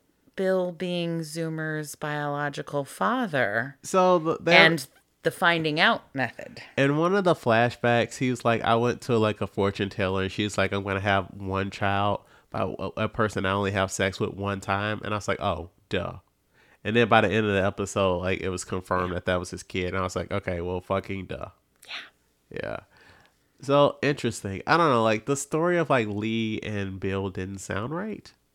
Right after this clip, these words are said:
Speaker 2: Like, he, he sta-, he found her in a cabin in the woods.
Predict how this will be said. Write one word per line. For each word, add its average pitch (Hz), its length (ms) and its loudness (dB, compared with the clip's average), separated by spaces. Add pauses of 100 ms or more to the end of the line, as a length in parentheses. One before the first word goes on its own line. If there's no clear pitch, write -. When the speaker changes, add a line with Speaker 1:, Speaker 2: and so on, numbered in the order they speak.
(360)
Speaker 2:
Like, 117 240 2 (400)
he, 143 240 2
he 143 220 0
sta-, 135 260 0
he 147 140 2
found 123 400 4
her 123 480 6 (320)
in 117 100 4
a 110 80 4
cabin 113 420 4
in 113 140 2
the 110 80 0
woods. 110 840 2